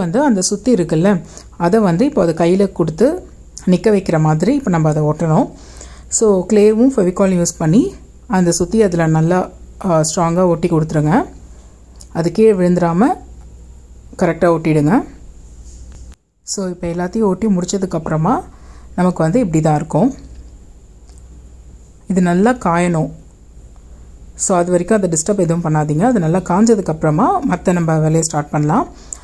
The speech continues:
இப்போ அந்த ஆண்டனாவை வந்து ரெண்டு சைடும் வந்து கொஞ்சம், ஆ, மடக்கி விடுறேன். அப்போ தான் அது வந்து antenna மாதிரி தெரியும். ரெண்டு கண்ணு வந்து இப்போ ready பண்ணி ஒட்டியிருக்கோம். சின்ன சின்ன பால்ஸாக கிளேவை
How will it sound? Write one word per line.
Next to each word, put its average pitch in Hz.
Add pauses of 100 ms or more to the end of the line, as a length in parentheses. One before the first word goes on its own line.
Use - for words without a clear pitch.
(280)
இப்போ 233
அந்த 180
ஆண்டனாவை 220
வந்து 160 (720)
ரெண்டு 185
சைடும் 196
வந்து 185
கொஞ்சம், 165 (420)
ஆ, 160
மடக்கி 160
விடுறேன். 156
அப்போ 170
தான் 190
அது 180
வந்து 170 (280)
antenna 170
மாதிரி 165
தெரியும். 156 (1160)
ரெண்டு 190 (100)
கண்ணு 196 (100)
வந்து 180
இப்போ 196
ready 165
பண்ணி 175
ஒட்டியிருக்கோம். 165 (840)
சின்ன 214
சின்ன 208
பால்ஸாக 185
கிளேவை 175